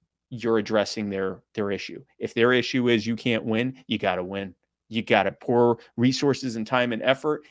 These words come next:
into winning causes that can lead to winning campaigns for local and regional offices to show them that we win, and when we win, they win as well. And the other ones, uh, honestly, a lot of that work's gonna be done once you do that.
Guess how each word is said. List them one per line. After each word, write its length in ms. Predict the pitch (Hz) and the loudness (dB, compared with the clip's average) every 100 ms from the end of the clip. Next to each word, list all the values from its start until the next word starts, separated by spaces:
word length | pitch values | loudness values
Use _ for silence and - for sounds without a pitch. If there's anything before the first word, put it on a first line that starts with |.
| - | -8
into 240 | 107 - | -6 -6
winning 440 | 95 104 135 135 127 | -4 0 2 0 4
causes 560 | 139 139 139 165 151 - _ | 8 8 8 0 -4 -10 _
that 140 | 107 | -2
can 160 | 110 110 | -2 -4
lead 140 | 113 107 | -4 -4
to 80 | |
winning 340 | 98 110 143 143 | -2 0 0 0
campaigns 540 | 147 131 139 139 143 | -2 -2 0 -2 -4
for 160 | - 117 | -4 -2
local 340 | 117 127 139 | 0 0 -2
and 80 | 120 | -2
regional 380 | 127 123 123 117 | -2 -2 -2 2
offices 560 | 135 143 156 165 156 - _ | 2 2 -6 -6 -6 -10 _
to 80 | 110 | -12
show 300 | - 131 147 | -4 -2 0
them 140 | 143 127 | 0 -2
that 140 | 107 | -2
we 180 | 123 160 | -4 -2
win, 260 | 151 151 | 0 0
and 100 | 135 | 0
when 140 | 110 104 | -2 -2
we 140 | 131 | 0
win, 240 | 127 127 117 | 2 0 0
they 120 | 113 | -2
win 160 | 110 | -2
as 140 | 110 104 | -4 -2
well. 340 | 135 151 156 _ - _ | 2 2 0 _ -20 _
And 160 | 117 110 | -2 2
the 100 | 110 | 6
other 200 | 135 135 | 6 6
ones, 340 | 135 123 107 127 117 | 2 0 -4 -10 -8
uh, 80 | 113 - | -6 2
honestly, 380 | 123 131 - 120 | 2 2 0 -2
a 60 | |
lot 200 | 107 113 | 4 4
of 60 | 110 | 6
that 160 | 113 104 | 4 2
work's 260 | 107 - | -2 -4
gonna 140 | 113 101 | -8 -6
be 120 | 104 | -4
done 240 | 104 101 | -4 -4
once 220 | 101 95 | -6 -8
you 80 | 107 | -10
do 180 | 98 104 | -6 -2
that. 300 | 104 104 | 2 2